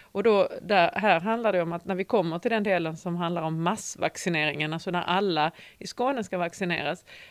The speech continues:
att säkerställa att, eh, ja, men hur ser vi till att, eh,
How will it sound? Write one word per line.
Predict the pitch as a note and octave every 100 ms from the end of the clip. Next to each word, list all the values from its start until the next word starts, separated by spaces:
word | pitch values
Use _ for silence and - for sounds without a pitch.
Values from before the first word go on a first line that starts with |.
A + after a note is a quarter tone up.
| -
att | F#3 -
säkerställa | G3 G#3 F#3+ - E3+ D#3 D#3 D3+
att, | E3 E3 - - - _ -
eh, | E3+ D#3+ D3+ C#3+ C#3+ _ _
ja, | F#3
men | F#3+
hur | G#3
ser | - F3
vi | F3+
till | G#3 F3 D#3+ -
att, | D#3+ -
eh, | - E3 D#3 D#3